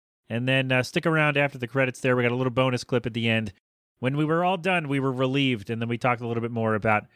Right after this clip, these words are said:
uh, what we could discuss the next time she comes back on the show. So, uh, go check her out, Elisa Marmo, on social media, and, uh, it's all in the show notes. Again, I'm not spelling things, but, uh, <laughs> this was fantastic, and, uh, at long last,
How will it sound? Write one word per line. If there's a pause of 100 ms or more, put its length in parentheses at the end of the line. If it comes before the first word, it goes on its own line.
(280)
uh,
what
we
could
discuss
the
next
time
she
comes
back
on
the
show.
So, (400)
uh,
go
check
her
out,
Elisa
Marmo,
on
social
media, (400)
and,
uh,
it's
all
in
the
show
notes.
Again,
I'm
not
spelling
things, (360)
but,
uh, (460)
<laughs> (1400)
this
was
fantastic,
and,
uh,
at
long
last,